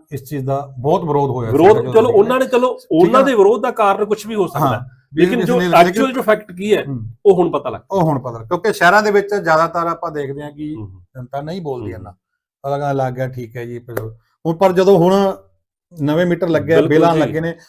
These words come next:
Speaker 1: ਹੁਣ
Speaker 2: ਜੇ
Speaker 1: ਸਭ ਦੀਆਂ
Speaker 2: ਤੁਹਾਡੇ
Speaker 1: ਅੱਖਾਂ
Speaker 2: ਨਾਲ
Speaker 1: ਖੁੱਲ੍ਹੀਆਂ
Speaker 2: ਵੀ,
Speaker 1: ਰਹਿਣ ਵੀ ਇਹ ਕੀ ਹੋ ਰਿਹਾ।
Speaker 2: ਜੇ ਤੁਹਾਡੇ ਨਾਲ ਵੀ ਇਹ ਹੋ ਰਿਹਾ ਦੋਸਤੋ, ਤੁਸੀਂ ਆਵਾਜ਼ ਚੁੱਕੋ, ਪੁੱਛੋ ਮਹਿਕਮੇ ਨੂੰ ਕੀ ਹੋ ਕੀ ਰਿਹਾ ਹੈ, ਸਮਾਰਟ ਮੀਟਰ ਬਾਅਦ ਸਾਡਾ ਬਿੱਲ ਕਿਵੇਂ ਵੱਧ ਰਿਹਾ ਹੈ?
Speaker 1: ਹੂੰ।
Speaker 2: ਤੁਹਾਡੀ ਖਪਤ ਵਧੀ ਨਹੀਂ, ਤੁਹਾਡਾ ਬਿੱਲ ਕਿਵੇਂ ਵੱਧ ਗਿਆ?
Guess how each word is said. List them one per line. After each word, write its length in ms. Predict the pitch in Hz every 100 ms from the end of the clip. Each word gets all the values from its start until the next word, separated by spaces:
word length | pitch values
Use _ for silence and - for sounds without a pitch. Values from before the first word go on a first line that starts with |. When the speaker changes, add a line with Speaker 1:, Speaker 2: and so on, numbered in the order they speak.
| _ -
Speaker 1:
ਹੁਣ 120 | 175
Speaker 2:
ਜੇ 100 | 185
Speaker 1:
ਸਭ 40 | 165
ਦੀਆਂ 100 | 208
Speaker 2:
ਤੁਹਾਡੇ 320 | 196 160 185
Speaker 1:
ਅੱਖਾਂ 80 | 202
Speaker 2:
ਨਾਲ 80 |
Speaker 1:
ਖੁੱਲ੍ਹੀਆਂ 280 | 208 208 196
Speaker 2:
ਵੀ, 60 | 202
Speaker 1:
ਰਹਿਣ 140 | 208
ਵੀ 40 | 208
ਇਹ 60 |
ਕੀ 100 | 196
ਹੋ 160 | 180 127
ਰਿਹਾ। 100 | 113
Speaker 2:
ਜੇ 100 | 185
ਤੁਹਾਡੇ 300 | - 139 160
ਨਾਲ 180 | 208 202
ਵੀ 100 | 220
ਇਹ 80 |
ਹੋ 160 | 214 165
ਰਿਹਾ 100 | 202
ਦੋਸਤੋ, 240 | 180 175
ਤੁਸੀਂ 260 | 208 196 202
ਆਵਾਜ਼ 280 | 190 180 190 -
ਚੁੱਕੋ, 520 | 170 _ 208 196 147
ਪੁੱਛੋ 480 | - 170 - - 202
ਮਹਿਕਮੇ 360 | 190 190 202
ਨੂੰ 100 | 202
ਕੀ 200 | 196 202
ਹੋ 240 | 160 180 190
ਕੀ 200 | 190 196
ਰਿਹਾ 180 | 185
ਹੈ, 220 | 165 170 190
ਸਮਾਰਟ 400 | - 165 165 165
ਮੀਟਰ 240 | 170 175
ਬਾਅਦ 180 | 175 185
ਸਾਡਾ 200 | 175 175
ਬਿੱਲ 160 | 170
ਕਿਵੇਂ 220 | 180 185 185
ਵੱਧ 180 | 175
ਰਿਹਾ 160 | 190 175
ਹੈ? 120 | 101 _ 117
Speaker 1:
ਹੂੰ। 100 | 101 _ _ _ _ -
Speaker 2:
ਤੁਹਾਡੀ 240 | 143 180
ਖਪਤ 320 | - 240 202
ਵਧੀ 220 | 202 185
ਨਹੀਂ, 120 | 220 220
ਤੁਹਾਡਾ 200 | 214 202
ਬਿੱਲ 180 | 175
ਕਿਵੇਂ 200 | 214 214
ਵੱਧ 160 | 196 170
ਗਿਆ? 260 | 170 117